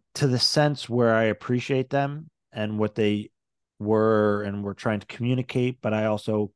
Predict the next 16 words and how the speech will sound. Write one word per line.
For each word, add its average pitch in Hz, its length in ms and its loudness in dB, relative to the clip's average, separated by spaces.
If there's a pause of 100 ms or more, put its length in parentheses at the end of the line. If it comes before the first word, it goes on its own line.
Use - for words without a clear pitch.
(960)
look 110 320 -2
at 113 300 -6 (120)
the 104 520 -2
possibility 123 880 2
of 98 120 -2
that 104 300 -4
being 101 500 -6 (160)
symbolic, 117 920 2
metaphoric, 107 720 2 (1200)
manipulation, 120 1040 0 (220)
right? 110 360 -2 (260)
I, 117 340 4 (120)
I, 117 180 -2 (520)
I 110 140 -2
don't 131 440 0 (120)
lean 113 680 -4